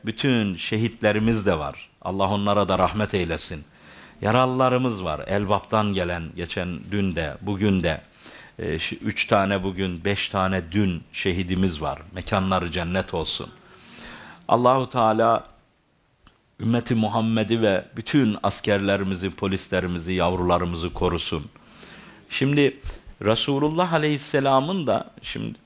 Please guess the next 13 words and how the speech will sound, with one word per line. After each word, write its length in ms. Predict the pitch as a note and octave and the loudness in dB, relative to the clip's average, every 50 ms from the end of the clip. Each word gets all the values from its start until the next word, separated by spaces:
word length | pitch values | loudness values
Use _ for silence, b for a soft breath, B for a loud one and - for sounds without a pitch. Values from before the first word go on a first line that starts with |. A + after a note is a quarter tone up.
| _ _ | _ _
bir 440 | - - - - A2 A#2+ C3+ F#3+ F#3+ | -20 -20 -20 -20 -12 -6 -6 -4 0
tane 340 | - E3+ D3+ C#3+ C#3+ C#3 C3+ | 2 4 4 2 2 -2 -6
çocuğu 440 | C3+ - C#3 C3+ B2 B2 C3+ C#3 C3 | -6 -4 -6 -6 -4 -4 -6 -6 -4
şehit 360 | - - C3 B2 C3+ C3+ B2 | -4 -2 -2 -2 -2 -2 -2
olan 220 | B2+ B2 B2 A#2+ A#2+ | -2 -2 -2 0 0
ana 280 | A#2+ A#2 A#2+ A#2 A2+ | 0 0 0 0 2
babaları 440 | A2+ A#2 A2 A2+ A2+ A2 A2 A2 A2 | 2 0 2 2 2 4 4 2 2
görmüşsünüzdür. 1040 | A2 G#2 G#2 G2+ G2+ G2 G2+ F#2+ - - - F2 E2 D#2 D2 C2+ - - C#2+ C2+ C#2 | 2 0 0 0 0 0 -2 -2 -4 -6 -6 -6 -6 -6 -8 -10 -12 -14 -14 -14 -12
Yüreği 460 | D2 D#2 F#2 G2+ G#2+ G#2+ A2 A2 G#2+ | -10 -6 -2 0 2 4 4 4 4
yanıyor 400 | G2+ F2 D#2 D#2 D#2 C#2+ C2+ C#2+ | 4 2 0 -2 -6 -8 -10 -12
tabutun 560 | - - G2+ F2 F2 F#2 F2 F#2+ F#2 F2+ E2+ | -10 -6 -6 -6 -6 -6 -6 -6 -4 -4 -4
başında. 520 | E2 D#2 - - F2 D#2+ D2 C#2+ - - - b b b b b b b b b b b b b b b _ _ - - | -4 -4 -6 -6 -8 -8 -8 -10 -10 -12 -12 b b b b b b b b b b b b b b b _ _ -20 -14
Nasıl 600 | - - G2+ G#2+ B2 B2 - - B2+ A2+ G2 F#2 | -8 -4 0 0 2 2 2 2 2 2 2 0